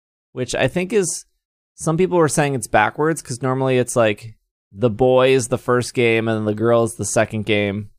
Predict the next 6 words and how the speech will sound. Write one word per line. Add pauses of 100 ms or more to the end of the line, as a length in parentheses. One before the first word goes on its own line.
(140)
So
it's (180)
S-, (100)
Elio
and
Selene